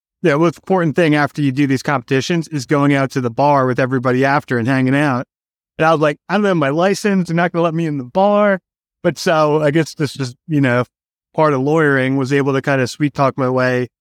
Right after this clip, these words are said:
into the bar, and Jerry's in there, where everyone's hanging out, we're having beers. And I was like, "Hey, Jerry, you looking for a law clerk?" And he's like, "I actually am.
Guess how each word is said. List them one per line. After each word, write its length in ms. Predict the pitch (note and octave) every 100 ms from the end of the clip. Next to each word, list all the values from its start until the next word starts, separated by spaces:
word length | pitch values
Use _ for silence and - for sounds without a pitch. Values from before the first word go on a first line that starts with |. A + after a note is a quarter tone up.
| _ _ C#3+
into 240 | C#3+ D3
the 100 | C3
bar, 400 | B2+ D#3 D3+ C3+
and 180 | B2+ B2
Jerry's 380 | D3+ D3 D3 C3+
in 160 | C3+
there, 500 | C3 C3+ C3+ C3 C3
where 120 | C3
everyone's 260 | C3 C3+ B2
hanging 240 | C3+ B2+
out, 100 | B2+
we're 100 | B2+
having 260 | B2+ A#2+ A2+
beers. 400 | C3 C3+ B2 - _ _ _ _ _
And 120 | C#3
I 100 | C3+
was 80 | B2+
like, 140 | C3+ G3
"Hey, 160 | B3
Jerry, 320 | F3+ C4 G#3+
you 80 | D#3
looking 260 | E3+ E3+ F3+
for 160 | -
a 60 | C#3+
law 260 | C3+ D#3 F3
clerk?" 340 | A3+ A3 -
And 120 | C3
he's 160 | C#3 C3
like, 200 | C3 - C#3
"I 140 | C3+
actually 480 | E3 G3+ - D3 C3+
am. 360 | D#3 C3 B2